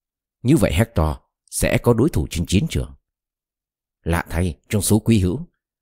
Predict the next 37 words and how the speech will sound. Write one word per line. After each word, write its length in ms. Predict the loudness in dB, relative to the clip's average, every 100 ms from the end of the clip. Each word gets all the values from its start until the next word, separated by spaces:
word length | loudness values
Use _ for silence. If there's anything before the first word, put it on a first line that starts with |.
| _
chiến 240 | 0 2 2
binh 140 | 0
xuất 180 | 2 0
sắc 260 | 0 -2 -4
hàng 160 | -4
quân 140 | -2 -2
Aegean, 460 | -4 -4 -6 -6 -10 _ _ _ _ _
không 200 | -4 0
thấy 180 | 4 4
người 160 | 2 0
nào 280 | -4 -8 -6
có 80 | -2
ý 200 | -2 -4
chí 300 | -6 -6 -8 _ _ _ -2
hoặc 180 | -2 0
ước 300 | 0 0 0
muốn 320 | -2 -2 -6 _ _
bước 160 | -6 -2
tới 160 | 0 2
đối 160 | 0 0
địch 180 | -4
với 100 | -4
Hector. 320 | -4 -4 -8 -10 -16 _ _ _ _ _ _ _ _ _ _ _ _ _ _ _ _ _ _ _ _ _ _ _ _ _ _
Nghe 300 | 0 2 2
lão 200 | 0 0
công 260 | 0 -2 -4 0
hết 120 | 0 2
chê 120 | 0
bai 340 | 0 -4 -6 _ -2
đến 160 | 0
dè 180 | 2 0
biểu, 300 | 0 -6 -8 _ _ _ _ _ _ _ _
chín 160 | 0 2
người 360 | 2 0 -4
đứng 160 | -4 0
phát 200 | 0 -2
dậy. 260 | -4 -6